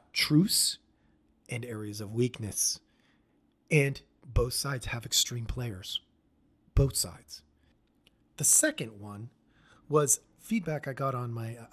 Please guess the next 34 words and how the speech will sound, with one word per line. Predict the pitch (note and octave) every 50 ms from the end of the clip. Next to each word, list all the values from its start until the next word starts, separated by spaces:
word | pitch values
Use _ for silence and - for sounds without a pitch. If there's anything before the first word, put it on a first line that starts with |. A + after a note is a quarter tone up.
| - - -
Apple | E3 E3 - C#3+
Podcast. | - - - F#3+ E3 - - - - - - - - - - - _ _ _ _ _ _ _ _ _ _ _ _ _ _ _
This | - G3+ - -
was | C#4 F#3+ -
a | E3
really | C#3 C#3 E3+ D#3+ D3+
interesting | D3+ D3+ C#3+ D3 - - B2 G#2 - - A#2 A2+ A2
one | A2 A2 G#2+
to | - - A#2
me. | A2+ G#2+ G#2 G#2+ -
And | - D3+ C#3+ -
so | - G#3
I'm | G3+ B3+
gonna | E4 E4
go | A#3+ D3 E3
ahead | D#3 C#3 D3 D#3 C3+
and | C3+ A#2+
I'm | B2 C#3 F3 D#3
gonna | E3 D#3 C3 A2+
read | G#2+ G#2+ A2+ B2+ C#3 A#2
it | A#2 A#2 -
to | - -
you. | A2+ A2+ A2 A2 A2 _ _ _ - - - _ - - -
Uh, | D3 B2+ B2 B2 - -
it's | D3 D3 D3 -
somebody | - - A3+ B3 A#3+ A#3 F#3+ F#3
named, | E3 D#3 D3+ D3 D3 C#3+ C#3 C#3+
it | D3 C3+ -
says | - C#3 A#2+ - - -
Albert | B2 C3+ F3 F3 G#3+ A3 G#3+ -
Wesker | C3 C3+ C#3+ - - - C#3+ C#3+ C3+ C#3+ -
three | - A2 C3
six | C#3 - - B2+ A#2 -
three. | - - G#2 A2 A2